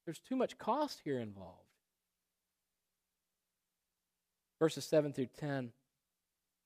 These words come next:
I'm not saying we won't come back to this, but let's just read it in concluding the study this evening. "Now, this was the manner in former time in Israel concerning redeeming and concerning changing. For to confirm all things, a man plucked off his shoe and gave it to his neighbor,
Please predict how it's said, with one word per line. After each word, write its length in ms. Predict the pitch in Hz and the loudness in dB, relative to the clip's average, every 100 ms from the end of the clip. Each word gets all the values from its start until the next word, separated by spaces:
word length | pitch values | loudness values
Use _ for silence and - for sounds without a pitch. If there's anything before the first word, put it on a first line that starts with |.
| _ _ _ _ _ _ - | _ _ _ _ _ _ 0
I'm 100 | 170 | 4
not 140 | 170 - | 4 6
saying 200 | 180 160 | 4 6
we 80 | |
won't 180 | 147 147 | 4 4
come 140 | 147 127 | 4 8
back 220 | 143 139 | 10 8
to 100 | 113 | 2
this, 220 | 110 107 | 0 0
but 120 | 139 | 4
let's 180 | 131 131 | 6 6
just 180 | 135 - | 2 2
read 160 | 139 | 4
it 80 | 127 | 4
in 80 | 117 | 0
concluding 600 | 120 107 131 120 113 113 - _ _ _ _ | -10 -4 0 2 0 -4 -14 _ _ _ _
the 60 | 110 | -16
study 240 | - 120 | -2 0
this 180 | 113 104 | 0 0
evening. 240 | 131 123 135 | 0 2 6
"Now, 160 | 180 | 10
this 220 | 185 247 | 12 10
was 160 | 247 220 | 10 8
the 80 | 185 | 8
manner 260 | 208 220 | 8 8
in 80 | 185 | 6
former 260 | 170 208 180 | 6 6 6
time 200 | 196 175 | 6 6
in 60 | 175 | 4
Israel 260 | 180 170 | 6 6
concerning 420 | 156 147 196 175 | 4 2 2 2
redeeming 380 | 151 151 170 151 | 4 4 4 4
and 140 | 147 139 | -2 -6
concerning 380 | 131 165 143 | 0 2 2
changing. 480 | 123 170 165 160 151 - - _ - | 0 0 2 2 0 -2 -20 _ 6
For 80 | 170 | 10
to 60 | |
confirm 340 | 165 156 226 214 | 10 10 12 12
all 100 | 190 | 12
things, 340 | 214 208 196 | 12 8 6
a 20 | |
man 200 | 180 175 | 4 2
plucked 260 | 165 208 - | 6 6 10
off 140 | 190 | 8
his 100 | 165 | 8
shoe 200 | - 202 | 0 4
and 120 | 180 160 | 4 6
gave 180 | 180 | 6
it 100 | 180 | 6
to 80 | - | 2
his 120 | 156 | 0
neighbor, 320 | 143 180 202 | 6 6 6